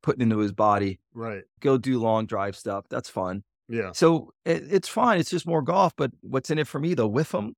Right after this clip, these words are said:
Speaker 1: Why do I care about this?
Speaker 2: Yeah.
Speaker 1: Why am I going to watch?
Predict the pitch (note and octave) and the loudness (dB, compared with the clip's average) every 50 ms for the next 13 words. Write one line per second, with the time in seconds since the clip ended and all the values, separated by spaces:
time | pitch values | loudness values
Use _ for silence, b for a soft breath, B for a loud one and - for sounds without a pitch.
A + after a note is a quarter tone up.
0 | _ _ _ - A#2+ A2+ B2+ C#3+ F3 G3 G3+ G3 F#3+ F#3 - - G3 G3+ G3 E3+ | _ _ _ -8 -2 2 2 4 4 4 4 2 2 2 0 0 2 2 4 4
1 | A#2 - - G2 F2 - - _ _ - - - - - - - - _ _ - | 2 2 0 -2 -2 -6 -10 _ _ -14 -12 -12 -12 -14 -16 -18 -20 _ _ -10
2 | A2+ A2 G2+ F2+ E2+ _ - A#2+ B2+ C3 C#3+ D3+ D#3 E3 D#3+ D#3 D3+ C#3+ C#3 C#3 | -6 -6 -6 -6 -8 _ -2 2 4 4 6 6 6 6 6 6 4 4 2 2
3 | C3+ A#2 C3 C3 C3 C3 B2+ B2 A#2 A2 A2+ A#2+ B2 B2 A#2+ - - - - | 0 0 0 0 0 0 0 -2 -2 0 0 2 2 0 0 -4 -10 -16 -16